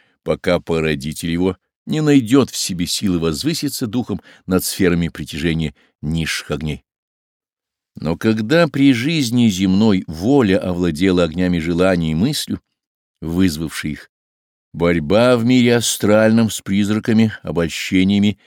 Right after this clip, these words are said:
и порождением вожделений проходит успешно и заканчивается быстро победой. Тяжек путь неизжитых чувств —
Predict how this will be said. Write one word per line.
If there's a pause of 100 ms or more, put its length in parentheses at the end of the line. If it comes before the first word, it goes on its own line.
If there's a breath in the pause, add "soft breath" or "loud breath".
(200 soft breath)
и
порождением
вожделений
проходит
успешно (440 soft breath)
и
заканчивается
быстро (140)
победой. (1080)
Тяжек
путь
неизжитых
чувств —